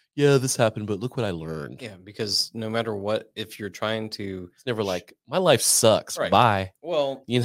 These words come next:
Speaker 1: know?
Speaker 2: if, <laughs> if you're putting something on there that, you know, shows how great your life is,
Speaker 1: Yeah.
Speaker 2: or if you put something on there that, where you're looking for sympathy almost,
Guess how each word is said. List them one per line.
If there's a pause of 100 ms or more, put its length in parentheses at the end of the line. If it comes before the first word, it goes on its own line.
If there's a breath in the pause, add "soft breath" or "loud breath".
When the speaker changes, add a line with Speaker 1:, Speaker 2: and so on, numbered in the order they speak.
Speaker 1:
know? (120)
Speaker 2:
if,
<laughs>
if
you're
putting
something
on
there
that, (400)
you
know,
shows
how
great
your (100)
life
is, (160)
Speaker 1:
Yeah. (460)
Speaker 2:
or
if
you
put
something
on
there
that, (320)
where (180)
you're
looking
for
sympathy (180)
almost,